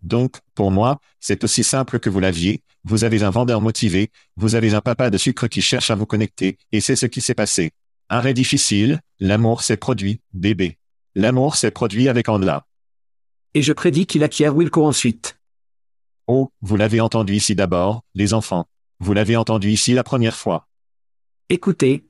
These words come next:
Speaker 2: Andla, regardez Wilco.
Speaker 1: D'accord. Il est temps pour un peu, qui avez-vous plutôt, Chad ? C'est exact. J'ai lu deux sociétés qui ont gagné de l'argent récemment et nous décidons qui nous prêtions. Tout d'abord, nous avons Uptio.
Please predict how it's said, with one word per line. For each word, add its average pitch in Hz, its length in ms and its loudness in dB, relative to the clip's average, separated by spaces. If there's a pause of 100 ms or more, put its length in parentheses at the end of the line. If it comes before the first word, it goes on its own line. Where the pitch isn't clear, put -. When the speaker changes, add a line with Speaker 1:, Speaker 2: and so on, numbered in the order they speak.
(140)
Speaker 2:
Andla, 139 460 2 (180)
regardez 151 440 2
Wilco. 147 420 2 (800)
Speaker 1:
D'accord. 104 640 -2 (320)
Il 139 140 0
est 208 80 2
temps 123 120 0
pour 110 200 0
un 110 80 0
peu, 127 240 2 (240)
qui 123 160 2
avez-vous 113 260 2
plutôt, 131 480 0 (140)
Chad ? 135 360 0 (360)
C'est - 260 -2
exact. 101 480 -4 (360)
J'ai 104 180 -2
lu 98 100 0
deux 101 140 0
sociétés 135 500 0
qui 107 200 -2
ont 98 80 2
gagné 110 280 2
de 92 80 0
l'argent 104 300 2
récemment 107 600 0
et 95 120 0
nous 104 100 4
décidons 113 460 0
qui 135 160 0
nous 127 80 2
prêtions. 90 420 -4 (380)
Tout 123 120 0
d'abord, 107 520 0 (100)
nous 104 200 2
avons 117 200 2
Uptio. 110 480 0